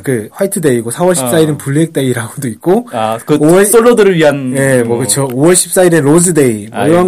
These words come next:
Speaker 1: 것들이 있더라고요.
Speaker 2: 음.
Speaker 1: 그런 건 이제 만든 것 같습니다. 상술로 만든 것 같고,
Speaker 2: 네.
Speaker 1: 정확히는 잘 모르겠습니다만.
Speaker 2: 애초에 기념일이 아니었다,
Speaker 1: 네.
Speaker 2: 화이트데이는. 음.
Speaker 1: 애초에 그런 건 아니었던 것 같습니다.
Speaker 2: 네.
Speaker 1: 어쨌든 이런 걸 만들면서 이제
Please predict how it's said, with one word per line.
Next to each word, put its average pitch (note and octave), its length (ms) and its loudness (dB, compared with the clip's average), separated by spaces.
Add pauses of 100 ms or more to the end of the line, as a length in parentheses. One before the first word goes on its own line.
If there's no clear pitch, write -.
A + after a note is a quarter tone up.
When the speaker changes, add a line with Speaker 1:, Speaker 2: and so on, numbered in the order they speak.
Speaker 1:
것들이 C#3 680 -2
있더라고요. A#2 680 -2
Speaker 2:
음. G#2 600 -12 (180)
Speaker 1:
그런 F3+ 140 0
건 E3 140 0
이제 C3+ 120 -2
만든 F#3 380 2
것 F3 60 4
같습니다. B2+ 300 0
상술로 G3+ 380 0
만든 C3+ 260 -2
것 B2 60 -4
같고, C3 380 -8
Speaker 2:
네. F#2+ 260 -10
Speaker 1:
정확히는 C#3+ 500 -4
잘 B2+ 160 -6
모르겠습니다만. A#2 720 -4
Speaker 2:
애초에 D#3 320 0
기념일이 D3 460 2
아니었다, A#2+ 340 0
Speaker 1:
네. D3 80 0
Speaker 2:
화이트데이는. G2 480 -2 (340)
음. F#2 200 -18
Speaker 1:
애초에 E3 400 -2
그런 C#3+ 220 -4
건 B2 100 -2
아니었던 C#3 360 -4
것 A2 60 -6
같습니다. G2 340 -12
Speaker 2:
네. F2 300 -14 (500)
Speaker 1:
어쨌든 D3+ 340 -8
이런 F3 120 2
걸 F#3 100 0
만들면서 C#3+ 560 0
이제 G#2+ 400 -8